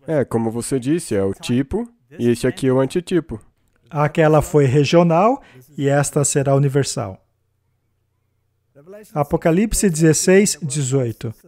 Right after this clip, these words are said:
Speaker 2: "E houve vozes, trovões, relâmpagos e um grande terremoto, como nunca havia tido desde que há homem sobre a terra. Tal foi esse grande terremoto."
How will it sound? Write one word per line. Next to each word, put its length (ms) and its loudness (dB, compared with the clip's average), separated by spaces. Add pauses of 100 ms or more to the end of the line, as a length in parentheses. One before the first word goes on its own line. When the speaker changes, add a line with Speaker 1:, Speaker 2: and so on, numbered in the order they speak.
(160)
Speaker 2:
"E 140 2
houve 240 8
vozes, 600 4
trovões, 680 0
relâmpagos 760 0
e 60 0
um 100 2
grande 380 4
terremoto, 680 2 (280)
como 280 4
nunca 420 2
havia 380 4
tido 440 -2
desde 520 4
que 200 0
há 80 4
homem 340 6
sobre 240 -2
a 60 -2
terra. 420 -6 (160)
Tal 240 4
foi 380 4
esse 200 0
grande 480 4
terremoto." 720 -2